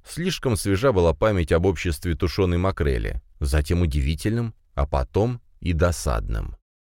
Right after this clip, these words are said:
Внезапно выяснилось, что именно рыба оттеняла насыщенный вкус европейской кухни, придавала ей легкую и пикантную нотку,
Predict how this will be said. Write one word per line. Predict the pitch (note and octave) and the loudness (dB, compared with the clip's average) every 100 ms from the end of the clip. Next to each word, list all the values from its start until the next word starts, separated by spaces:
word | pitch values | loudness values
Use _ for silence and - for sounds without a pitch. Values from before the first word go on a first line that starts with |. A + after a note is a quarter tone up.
| - | -10
Внезапно | - D2+ D#2 G#2 A2 G2+ | -2 2 4 4 2 2
выяснилось, | F#2 A#2 - A2 G#2 | 2 2 0 0 0
что | F2 G#2 | 0 -2
именно | - G#2 G#2+ A2 G#2+ | 0 0 2 4 4
рыба | G2+ A#2+ B2 G2 | 4 2 2 2
оттеняла | - A2 - G#2+ G#2+ A2+ G#2+ | 2 -2 -2 -2 2 4 4
насыщенный | G2+ G2+ - A#2+ G#2+ - G#2+ G#2 | 2 0 0 -2 -2 -2 0 0
вкус | F#2 - A#2 - | -2 -4 -4 -2
европейской | G2+ F#2+ G2 A2 G#2 - G2 | 2 2 2 0 -2 -2 -2
кухни, | - B2+ A#2+ G2 D#2+ | 0 0 0 0 -2
придавала | C2+ G2 G2+ A#2 D3 C3 | 0 2 4 4 4 2
ей | A#2+ C3 | 0 0
легкую | A2 A#2+ C3+ - - A#2+ | 2 4 2 -2 -2 -2
и | - | 0
пикантную | G2+ G#2+ B2 A#2 A#2 A#2 A#2 | 0 2 2 2 2 2 4
нотку, | A2 B2 C3+ - A#2 F#2 | 4 4 2 0 -2 -2